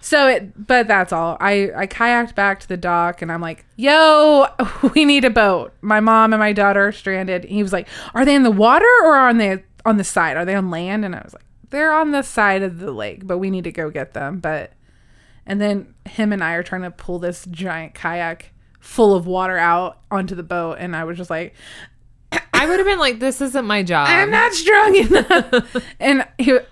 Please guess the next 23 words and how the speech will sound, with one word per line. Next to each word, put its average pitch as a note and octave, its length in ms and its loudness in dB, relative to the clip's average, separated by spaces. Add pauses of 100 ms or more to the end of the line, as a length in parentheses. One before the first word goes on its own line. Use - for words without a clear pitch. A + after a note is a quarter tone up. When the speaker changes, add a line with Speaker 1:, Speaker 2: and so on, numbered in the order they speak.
(280)
Speaker 1:
I D4 120 2
kept C4 240 2
asking A#3 320 0
him, A3 60 -4
"Am C4+ 120 -2
I F4 120 6
even G4+ 200 4
helping?" F4+ 560 0
He C4+ 100 -6
was A3+ 80 -6
like, - 180 -10 (120)
"It's, - 300 -10
it's A4+ 200 -4
helping." D#4 600 2
I G3 80 -6
think F#3+ 220 -8
he F3+ 80 -8
didn't E3 180 -8
know F3+ 80 -10
what - 140 -12
to - 80 -16
do. E3+ 240 -10
So, F3+ 340 -12